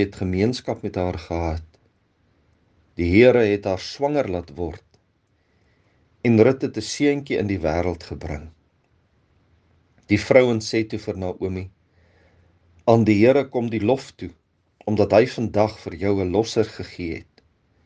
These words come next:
Mag die losser se naam bekend wees in Israel. En mag hy vir jou vreugde bring en jou op jou ou dag versorg. Jou skoondogter wat jou liefhet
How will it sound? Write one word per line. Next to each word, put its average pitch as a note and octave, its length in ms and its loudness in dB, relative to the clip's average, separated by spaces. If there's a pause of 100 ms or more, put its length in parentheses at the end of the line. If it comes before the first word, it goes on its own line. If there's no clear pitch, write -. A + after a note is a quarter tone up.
(760)
Mag F#2 420 2
die C3 220 -4
losser G#2 460 2
se - 220 -8
naam F2+ 360 0
bekend D3 480 -6
wees F2+ 360 -6
in F2+ 220 -12
Israel. D2+ 520 -12 (1300)
En A#2+ 160 6
mag G#2 160 4
hy A2 120 4
vir A2 180 -6
jou G2+ 140 0
vreugde D#3 600 -4
bring G2+ 460 -4 (520)
en F#2 160 -4
jou A2 300 4
op - 180 -6
jou F#2+ 220 0
ou G#2 140 0
dag F#2+ 240 -6
versorg. - 640 -10 (1800)
Jou A2 240 6
skoondogter A#2+ 800 -4
wat G2+ 160 -2
jou F#2 80 -4
liefhet F2+ 460 -8